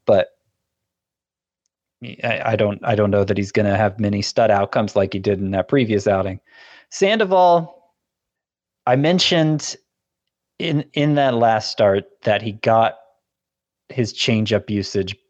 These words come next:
back up after not throwing it that much early on. I, I thought maybe he just hadn't built it up enough yet with the short spring and, and, uh,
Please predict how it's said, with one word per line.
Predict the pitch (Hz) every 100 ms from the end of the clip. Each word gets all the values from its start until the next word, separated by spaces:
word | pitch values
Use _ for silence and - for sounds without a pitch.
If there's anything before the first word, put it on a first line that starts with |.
| _ -
back | 139 -
up | 98 85 - -
after | 107 95 110 92
not | 92 107 107 -
throwing | 117 110 104
it | 95
that | 107 95
much | 101 -
early | 101 98
on. | 101 107 107 104
I, | 95
I | 98
thought | - 104 90
maybe | 110 107 110
he | 101
just | 101 101 -
hadn't | 107 98
built | 98 104 101
it | 98
up | 101 120
enough | 113 113 -
yet | 117 113 -
with | 113
the | 101
short | - 110 101
spring | - 120 110 110 107
and, | 95 95 _ _ _ _ _ _ _ _ _ _ _ -
and, | 113 104 101 95
uh, | 104 98 98